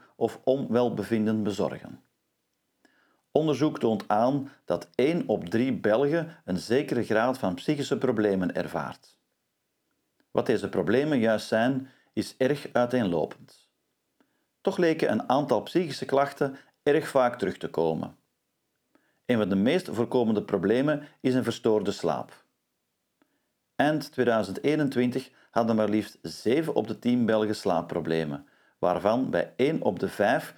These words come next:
de slaapproblemen te wijten waren aan zich zorgen maken. Verder bleek maar liefst één op vijf mensen ongelukkige en depressieve gevoelens te hebben.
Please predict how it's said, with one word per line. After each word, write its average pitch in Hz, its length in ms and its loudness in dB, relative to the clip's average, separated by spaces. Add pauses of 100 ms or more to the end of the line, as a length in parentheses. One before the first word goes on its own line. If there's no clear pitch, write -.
(180)
de - 100 -12
slaapproblemen 135 880 0
te 107 100 0
wijten 113 340 2
waren 107 380 2 (180)
aan 104 180 0
zich 127 120 -2
zorgen 82 360 -2
maken. 65 360 -8 (1200)
Verder 113 380 0
bleek 107 340 0
maar 104 140 2
liefst 101 320 -2
één 156 280 0
op - 180 -2
vijf 120 360 0
mensen 123 400 0 (320)
ongelukkige 143 800 2 (140)
en 92 220 -2
depressieve 120 640 0
gevoelens 90 460 -4
te 85 100 -4
hebben. 71 380 -10